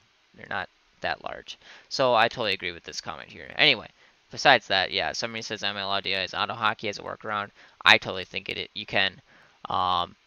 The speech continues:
because it's kinda bull right now. Um, but yeah, no, I,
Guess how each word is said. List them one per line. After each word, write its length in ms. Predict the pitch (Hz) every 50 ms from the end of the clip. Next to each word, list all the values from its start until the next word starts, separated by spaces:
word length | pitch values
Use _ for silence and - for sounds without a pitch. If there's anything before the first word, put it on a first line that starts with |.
| _ _
because 540 | - - - 127 107 101 98 95 - - - _ _ _ - -
it's 200 | - 113 - -
kinda 260 | - 143 127 113 101
bull 280 | 98 104 101 95 90
right 200 | 87 90 87 73
now. 340 | 73 87 85 85 85 - - _ _ _ - -
Um, 400 | - 90 87 87 90 92 - - _ _ _ _ _ _ - _ _ _ _ _ _ _ _ _ _ _ _ _ _ _ _ _ _ _ _ _ _ _ _ _ _ _ _ _ - - - - - - -
but 120 | - 156
yeah, 160 | 165 185 147
no, 180 | 110 127 127 98
I, 320 | 87 98 101 101 101 95